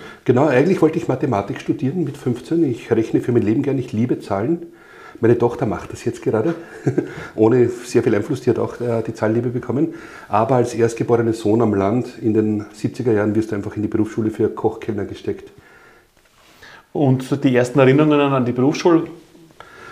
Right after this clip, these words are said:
Speaker 1: Äh, die ersten Erinnerungen an die Berufsschule waren ganz furchtbar, weil ich für das Kochen, äh,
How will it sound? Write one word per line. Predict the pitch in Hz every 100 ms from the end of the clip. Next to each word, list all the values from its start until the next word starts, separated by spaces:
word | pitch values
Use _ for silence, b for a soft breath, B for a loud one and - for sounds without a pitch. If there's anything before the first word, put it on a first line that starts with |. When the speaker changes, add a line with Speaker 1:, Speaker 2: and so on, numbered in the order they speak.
| B
Speaker 1:
Äh, | - 123
die | 131
ersten | 127 -
Erinnerungen | 135 143 143
an |
die | 131
Berufsschule | 139 131 135
waren | 123 113
ganz | 127 120
furchtbar, | - 147 - 151
weil | 123
ich | 123 -
für | - 123
das | 117 -
Kochen, | 120 117 131 127
äh, | 117 110